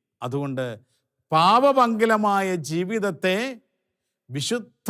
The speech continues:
ജീവിതത്തിലേക്ക് നയിക്കുവാനുള്ള മാനസാന്തരത്തിൻ്റെ വഴി തിരഞ്ഞെടുക്കുവാൻ പരിശുദ്ധ അമ്മ മെജ്ജുഗരിയിൽ ആവശ്യപ്പെടുന്നു. അടുത്തതായി പരിശുദ്ധ അമ്മ പറയുന്നു, എന്ത് പ്രത്യാഘാതം ഈ ലോകത്ത് സംഭവിച്ചാലും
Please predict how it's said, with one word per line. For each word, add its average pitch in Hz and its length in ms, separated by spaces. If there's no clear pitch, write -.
ജീവിതത്തിലേക്ക് 190 1080
നയിക്കുവാനുള്ള 165 960
മാനസാന്തരത്തിൻ്റെ 170 1080
വഴി 151 220
തിരഞ്ഞെടുക്കുവാൻ 135 760
പരിശുദ്ധ 139 500
അമ്മ 131 240
മെജ്ജുഗരിയിൽ 127 720
ആവശ്യപ്പെടുന്നു. 117 720
അടുത്തതായി 190 440
പരിശുദ്ധ 220 420
അമ്മ 247 160
പറയുന്നു, 226 400
എന്ത് 302 520
പ്രത്യാഘാതം 277 1300
ഈ 220 120
ലോകത്ത് 269 480
സംഭവിച്ചാലും 240 840